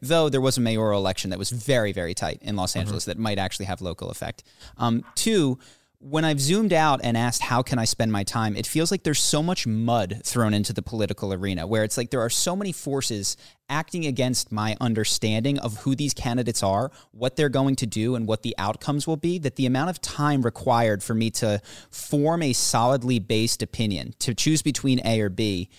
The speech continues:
Speaker 1: seems insurmountable, not insurmountable,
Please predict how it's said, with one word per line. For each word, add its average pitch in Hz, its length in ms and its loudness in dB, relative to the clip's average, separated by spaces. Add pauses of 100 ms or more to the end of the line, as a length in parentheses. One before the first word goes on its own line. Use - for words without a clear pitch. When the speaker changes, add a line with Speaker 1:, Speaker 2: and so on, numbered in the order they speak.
(560)
Speaker 1:
seems 175 960 0 (380)
insurmountable, 156 1080 0
not 175 200 0
insurmountable, 113 520 -4